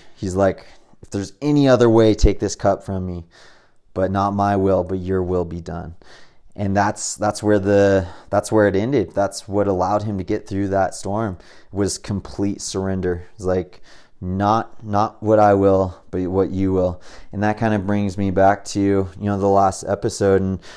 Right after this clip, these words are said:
um, what my dad would tell, tell me, you know, with training, with racing, and, and what we ultimately have to say when we're going through our storms. It's like, we do the training, but then we leave the outcomes to God. And sometimes storms come up, and then sometimes they keep us from accomplishing our goal. They keep us from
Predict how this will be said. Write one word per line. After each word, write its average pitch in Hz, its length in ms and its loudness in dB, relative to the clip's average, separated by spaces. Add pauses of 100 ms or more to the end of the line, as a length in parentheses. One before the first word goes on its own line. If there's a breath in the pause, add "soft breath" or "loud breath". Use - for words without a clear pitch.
(160 loud breath)
um, 92 260 -2
what 98 160 0
my 95 100 0
dad 95 300 4
would 98 300 0 (160)
tell, 101 380 4 (180)
tell 101 180 4
me, 101 320 -2 (100)
you 98 100 -6
know, 95 120 -2
with 98 160 -4
training, 101 360 -4
with 98 180 -4
racing, 98 400 0
and, 90 180 -6 (300 loud breath)
and 101 160 0
what 98 160 6
we 104 100 2
ultimately 101 600 2
have 95 220 -2
to - 100 -10
say 98 240 2
when 95 180 0
we're 95 120 -2
going 95 260 0
through 95 160 2
our 92 100 4
storms. 98 580 -4 (360 loud breath)
It's - 80 -10
like, 87 160 -4 (100)
we 104 220 -2
do 113 240 6
the 120 100 8
training, 110 640 0 (460 soft breath)
but 98 180 0
then 104 140 0
we 104 80 0
leave 104 220 2
the 98 60 0
outcomes 101 440 -4
to 92 80 -8
God. 101 380 0 (220 loud breath)
And 92 100 -12
sometimes 113 440 0
storms 113 480 0
come 110 220 -2
up, 120 200 0
and 101 60 -8
then 104 80 -4
sometimes 135 460 -4
they 127 80 2
keep 127 320 -4
us 113 160 0
from 113 460 0
accomplishing 107 680 -4
our 101 140 -4
goal. 101 300 0
They 98 100 -2
keep 104 260 -6
us 101 120 -4
from 95 220 -6